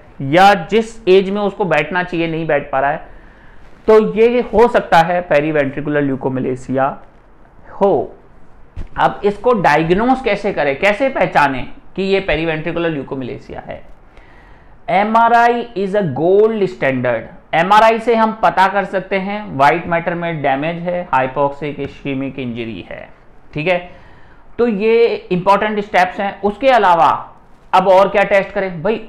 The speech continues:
hormone test करो, kidney का test, liver function, हेमोग्लोबिन कम तो नहीं है, thyroid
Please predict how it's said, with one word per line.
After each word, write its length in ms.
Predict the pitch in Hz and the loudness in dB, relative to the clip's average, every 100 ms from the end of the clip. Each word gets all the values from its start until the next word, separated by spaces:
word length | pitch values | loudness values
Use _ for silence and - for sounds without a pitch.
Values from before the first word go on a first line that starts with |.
| - | -2
hormone 420 | 170 165 185 196 | 0 2 0 0
test 280 | 180 170 - | 0 -2 -2
करो, 300 | 151 156 180 | -2 0 0
kidney 400 | 185 156 151 180 | -2 -6 -6 -4
का 60 | 175 | -2
test, 520 | 156 147 156 160 - | 0 2 2 0 -6
liver 260 | 139 147 175 | -6 -4 -2
function, 640 | 165 143 143 160 156 156 - - - - | -2 -4 -4 -2 -2 -4 -12 -20 -20 -4
हेमोग्लोबिन 760 | 139 139 175 202 190 190 185 180 | -2 0 0 0 0 -2 -2 -2
कम 220 | 160 156 | -2 -2
तो 100 | 147 | -4
नहीं 280 | 147 139 143 | -4 -4 -4
है, 420 | 147 147 151 147 - - 156 | -4 -2 -2 -6 -10 -16 0
thyroid 460 | 165 170 185 202 | 2 4 4 2